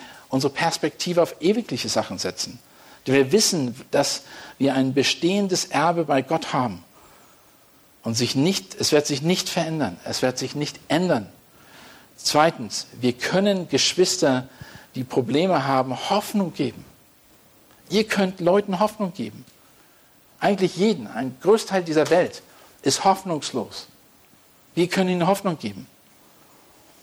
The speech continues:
Auch wenn es in der Welt keine Hoffnung gibt, haben wir eine lebendige Hoffnung,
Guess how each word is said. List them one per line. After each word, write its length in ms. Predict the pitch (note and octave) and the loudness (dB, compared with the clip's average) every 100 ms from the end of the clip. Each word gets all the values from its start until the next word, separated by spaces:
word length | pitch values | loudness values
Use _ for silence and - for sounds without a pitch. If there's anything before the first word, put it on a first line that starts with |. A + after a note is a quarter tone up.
| - - _ _ _ - | -20 -20 _ _ _ 0
Auch 220 | C#3+ C#3+ | 2 4
wenn 180 | G3 A3+ | 4 4
es 160 | - | 2
in 180 | E3 D#3 | -2 2
der 220 | D#3 C#3+ | 4 4
Welt 260 | E3 F3 - | 2 0 -4
keine 380 | - G3 G3 F#3 | 0 2 4 2
Hoffnung 320 | F3+ F3+ D#3+ | 0 -4 -2
gibt, 320 | D#3+ B2+ - | 0 0 0
haben 240 | D3 C#3+ | 0 0
wir 240 | C#3 E3 E3 | 2 2 2
eine 240 | C#3 C3+ | 2 4
lebendige 920 | B2+ B2 B2+ D#3+ A#3+ B3 C#3+ - G2 G2 | 4 4 4 4 4 2 0 -2 -2 0
Hoffnung, 500 | G2 A2 A#2+ E3 | -2 0 0 0